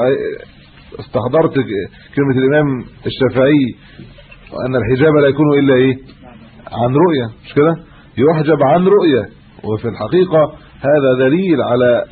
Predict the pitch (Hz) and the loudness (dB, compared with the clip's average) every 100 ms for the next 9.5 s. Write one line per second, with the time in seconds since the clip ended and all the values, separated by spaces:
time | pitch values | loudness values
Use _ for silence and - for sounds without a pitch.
0 | - - 123 135 151 139 151 165 147 135 | -12 -6 -2 0 0 2 2 2 2 0
1 | 123 123 131 117 117 104 95 92 - - | -2 -2 -2 -2 -4 -4 -8 -12 -14 -8
2 | 156 160 127 127 139 143 165 - - - | -2 0 0 0 0 0 -4 -6 -18 -20
3 | - - - - - - - - - - | -20 -20 -20 -20 -20 -20 -20 -20 -20 -20
4 | - - - - - - - - - - | -20 -20 -20 -20 -20 -20 -20 -20 -20 -20
5 | - - - - - - - - - 127 | -20 -20 -20 -20 -20 -20 -20 -20 -8 -2
6 | 143 143 127 120 107 - - - - - | -2 0 0 0 -2 -8 -20 -20 -20 -20
7 | - - - 123 147 139 123 107 113 135 | -20 -20 -2 0 2 2 -2 -4 -6 0
8 | 151 165 135 - 113 135 123 113 135 123 | 2 2 -2 -8 -4 -2 -2 -2 0 0
9 | - 110 123 135 110 | -2 -4 0 0 0